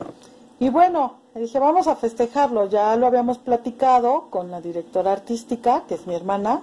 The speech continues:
Dora Javier, y ya habíamos decidido siempre, habíamos pensado que en nuestro aniversario íbamos a invitar siempre a los, todos los bailarines que han sido parte de Tlatoani para que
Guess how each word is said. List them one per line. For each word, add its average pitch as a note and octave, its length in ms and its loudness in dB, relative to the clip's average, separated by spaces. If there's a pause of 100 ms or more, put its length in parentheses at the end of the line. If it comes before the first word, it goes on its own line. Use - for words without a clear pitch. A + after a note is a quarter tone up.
(160)
Dora E3+ 320 -4
Javier, A3+ 480 -2 (1120)
y B3 320 0
ya C4 140 4
habíamos D#4+ 360 0
decidido B3+ 560 0
siempre, C4+ 540 0
habíamos A3 380 0
pensado F#3+ 640 -2
que G3 80 -6
en F#3+ 80 -6
nuestro G3+ 260 -6
aniversario G#3+ 680 0
íbamos C4+ 380 -2
a A#3+ 60 -2
invitar A3 400 0
siempre D#4+ 720 -2
a G3+ 140 0 (200)
los, G3+ 240 -6 (100)
todos C#4+ 300 4
los A3 120 -4
bailarines A3+ 560 -2
que B3 100 -2
han A#3 100 0
sido A3+ 300 -2
parte G#3+ 360 -2
de F#3+ 120 -4
Tlatoani F#3+ 680 -2 (420)
para F3+ 260 -2
que E3 280 -8